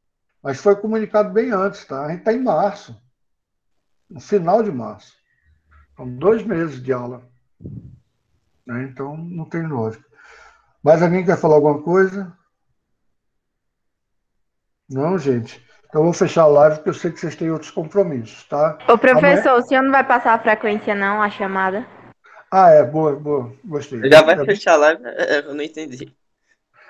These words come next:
Speaker 1: Não, é porque essa aula é de oito horas, eu comecei errado. É, botem aí, por favor, a, o nome e a turma. Viu, Ítalo? Essa aula foi avisada, foi trocado o horário.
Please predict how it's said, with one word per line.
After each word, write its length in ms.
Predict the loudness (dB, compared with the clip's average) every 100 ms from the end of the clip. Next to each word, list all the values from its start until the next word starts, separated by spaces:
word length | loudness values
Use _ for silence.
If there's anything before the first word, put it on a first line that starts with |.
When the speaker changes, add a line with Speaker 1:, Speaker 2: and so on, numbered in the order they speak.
| _
Speaker 1:
Não, 200 | 0 4
é 60 | 4
porque 340 | 2 0 0
essa 220 | 0 0
aula 200 | 0 0
é 40 | -2
de 140 | 0
oito 240 | -2 2 2
horas, 420 | 2 0 -6 -8
eu 100 | -12
comecei 420 | -4 -2 2 6
errado. 400 | 4 4 -8 -10 -16 _ _ _ _ _ _ -20 -20 -20 -20 -20 _
É, 200 | 2 4
botem 360 | 4 2 0 -2
aí, 100 | -4
por 80 | -2
favor, 540 | 0 2 2 2 -2
a, 800 | -4 -4 -2 -2 -2 -4 -8 -12 _ _ _
o 100 | -6
nome 420 | -2 0 0 0
e 40 | -4
a 80 | -4
turma. 420 | -6 -6 -8 -12 _ _ _
Viu, 260 | 0 4 4
Ítalo? 400 | 2 -2 -4 -4
Essa 280 | -4 -4 -2
aula 520 | 0 0 -2 -4 -8 -14
foi 160 | -6 -4
avisada, 600 | -2 -4 -4 -4 -4 -8
foi 140 | -8
trocado 440 | -6 -2 0 2
o 40 | 2
horário. 520 | 0 -4 -6 -8 -12